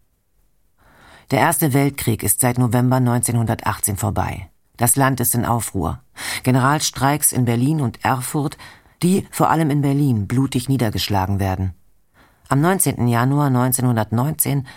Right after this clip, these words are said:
findet die Wahl zur Nationalversammlung der gerade gegründeten Weimarer Republik statt. Erstmals dürfen auch Frauen wählen und sich wählen lassen. Parlamentarische Demokratie und Rätemodell stehen im Vergleich.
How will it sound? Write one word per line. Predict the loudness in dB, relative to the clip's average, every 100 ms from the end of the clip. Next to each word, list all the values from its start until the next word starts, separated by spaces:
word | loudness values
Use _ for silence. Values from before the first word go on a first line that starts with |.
| -20 _ _ _
findet | 0 0 0
die | 0 2
Wahl | 2 2 0
zur | 0
Nationalversammlung | 0 0 0 2 0 0 -2 0 0 0 -2 -2
der | -2
gerade | 0 0 2 0 -2
gegründeten | -6 -2 0 2 0 -2 0
Weimarer | 0 0 0 0 -2 -2
Republik | -4 -6 -4 -6
statt. | -6 -4 -6 -6 -14 _ _ _ _ _
Erstmals | 0 2 0 -2 -2 -2
dürfen | 0 -2 0 -2
auch | -2
Frauen | 0 2 4 2
wählen | 2 2 0 -4 -14 -20 -4
und | -2 0
sich | 0
wählen | 2 2 4
lassen. | 2 0 -2 -6 -16 -20 -16 -14 -10 0
Parlamentarische | 2 4 2 2 0 0 -2 -2
Demokratie | 0 0 0 -2 -4 -2 -2 0
und | -2 0
Rätemodell | 0 2 0 0 0 0 0
stehen | -2 -2 2 2 2
im | -2
Vergleich. | -2 0 0 -2 -6 -14 -20